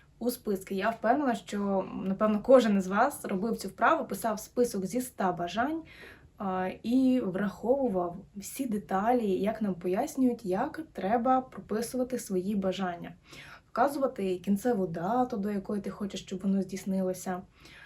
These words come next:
а, формулювати так, е, в теперішньому часі, нібито воно вже здійснилося. Потім, е, ці афірмації зачитувати протягом, е, там, двадцяти одного дня, візуалізувати, маніфестувати ці бажання.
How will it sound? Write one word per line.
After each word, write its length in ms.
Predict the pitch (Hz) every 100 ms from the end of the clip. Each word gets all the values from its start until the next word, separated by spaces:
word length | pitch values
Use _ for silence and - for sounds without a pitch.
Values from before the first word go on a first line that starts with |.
| - _
а, 200 | - 175
формулювати 840 | 180 208 220 240 254 202 233 254 254
так, 400 | 240 240 254 -
е, 40 | 233 214 202 - - _
в 60 | -
теперішньому 600 | 208 233 247 - 240 247
часі, 440 | 220 208 214 220
нібито 320 | 208 196 208
воно 220 | 202 214
вже 360 | 208 180 190 226
здійснилося. 1000 | 226 240 240 202 196 190 185 185 185 170 - - - - -
Потім, 480 | - 220 262 254 254
е, 280 | 240 233 214
ці 180 | - 240
афірмації 880 | 226 226 262 220 202 240 233 240 226
зачитувати 920 | 202 233 - 220 208 208 208 214 214 208
протягом, 600 | - 208 214 214 208 196
е, 220 | 202 196 -
там, 180 | 185 180
двадцяти 340 | 196 - -
одного 380 | 208 202 214 196
дня, 460 | 202 190 185 175 175
візуалізувати, 960 | 202 247 240 233 233 180 185 180 175 190
маніфестувати 880 | 214 233 233 - - 190 190 190 185
ці 140 | 185
бажання. 580 | 175 185 185 185 180